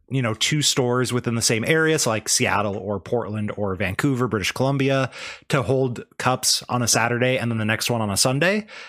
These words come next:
and then have people from, like I said, for us, it's from Portland or Vancouver or wherever,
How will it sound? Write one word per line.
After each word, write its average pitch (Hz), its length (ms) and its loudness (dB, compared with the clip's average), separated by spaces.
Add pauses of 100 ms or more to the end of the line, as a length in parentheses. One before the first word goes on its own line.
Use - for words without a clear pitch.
(120)
and 143 220 2
then 127 220 2
have 131 400 0
people 123 320 0
from, 120 480 0 (720)
like 120 160 0
I - 20 4
said, 113 260 0
for 151 140 2
us, 185 240 2
it's 135 260 0 (240)
from 123 160 0
Portland 127 480 0
or 113 200 0
Vancouver 113 680 0
or 104 300 -2
wherever, 127 480 2